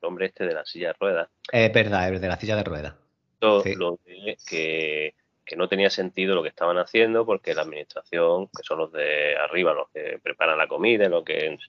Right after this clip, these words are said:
Speaker 1: teoría los han metido a todos ahí, pues que no le iban a hacer caso, mm, de esa manera. Eh, que lo que había que hacer era
Speaker 2: Subir.
Speaker 1: enviar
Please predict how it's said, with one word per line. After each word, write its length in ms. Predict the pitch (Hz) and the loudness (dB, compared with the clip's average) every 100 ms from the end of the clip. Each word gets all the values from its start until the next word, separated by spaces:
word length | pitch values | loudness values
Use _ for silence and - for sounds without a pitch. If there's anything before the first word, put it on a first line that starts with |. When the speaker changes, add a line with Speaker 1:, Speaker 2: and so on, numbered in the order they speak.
| _ | _
Speaker 1:
teoría 240 | 85 87 85 | -2 2 2
los 140 | - | 2
han 80 | 87 | 0
metido 240 | 87 87 82 | 0 0 2
a 20 | |
todos 280 | 87 85 - | 4 2 2
ahí, 240 | 92 101 _ - - - - _ | -2 -4 _ -12 -12 -12 -20 _
pues 200 | 95 92 | 2 4
que 100 | 98 | 4
no 80 | 107 | 4
le 100 | 120 | 6
iban 140 | 110 | 6
a 40 | 104 | 4
hacer 180 | - - | 2 0
caso, 480 | 104 - 104 113 - _ | 0 0 -2 -4 -6 _
mm, 300 | 87 78 78 _ _ _ | -20 -20 -20 _ _ _
de 100 | 85 | -8
esa 160 | - | -6
manera. 340 | 76 73 73 - _ _ | -6 -4 -6 -6 _ _
Eh, 340 | _ - - | _ -20 -18
que 100 | - | -14
lo 120 | 82 87 | -8 0
que 80 | 95 | 4
había 160 | 123 | 6
que 60 | 123 | 4
hacer 200 | 123 117 | 4 6
era 320 | 113 117 117 _ _ _ _ _ | 6 4 2 _ _ _ _ _
Speaker 2:
Subir. 140 | - | -6
Speaker 1:
enviar 340 | 92 98 110 | 2 6 6